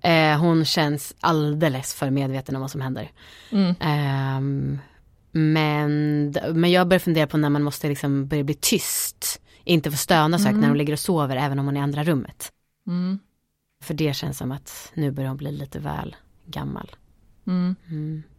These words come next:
Speaker 1: <laughs>
Speaker 2: Precis. Får se, när hon lite över två, då har hon inte kommit in i liksom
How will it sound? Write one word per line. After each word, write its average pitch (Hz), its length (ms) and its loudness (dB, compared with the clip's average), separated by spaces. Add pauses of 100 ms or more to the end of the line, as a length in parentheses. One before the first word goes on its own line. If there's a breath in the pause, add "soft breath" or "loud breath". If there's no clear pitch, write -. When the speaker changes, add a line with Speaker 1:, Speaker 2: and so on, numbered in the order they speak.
Speaker 1:
<laughs> - 220 -20
Speaker 2:
Precis. 165 500 -4 (520)
Får 202 80 -6
se, 175 180 0
när 175 140 0
hon 175 160 -4 (240)
lite 180 280 -6
över 160 80 -2
två, 165 220 0
då 165 80 2
har 196 120 4
hon 202 120 4
inte 180 220 0
kommit 151 320 -2
in 139 80 -4
i - 40 -4
liksom - 460 -6